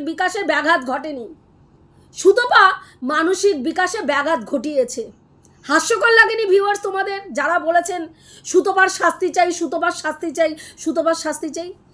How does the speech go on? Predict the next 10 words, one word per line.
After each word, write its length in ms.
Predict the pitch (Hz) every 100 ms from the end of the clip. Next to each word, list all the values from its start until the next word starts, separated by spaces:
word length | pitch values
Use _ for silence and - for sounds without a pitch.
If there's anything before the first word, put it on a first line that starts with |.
| _ _ _
হাস্যকর 460 | - 269 - 349 381 339
লাগেনি? 300 | 320 370 508 - _ _ _ _ _ _ _ _ 403
একটি 260 | 453 - 480 403
মা 140 | 403 466 392 403 - _ _ _ _ _ _ _ _ _ _ _ _ _ _ _ -
বাচ্চাকে 500 | 330 381 392 508 539 403
দিনের 240 | 427 508 523
পর 120 | 523 523
দিন 100 | 508 415
দেখিয়েছে 640 | 427 415 508 508 440 440 392 - _ _ _ _ _ _ _ _ 214
বাবা 460 | 202 359 415 494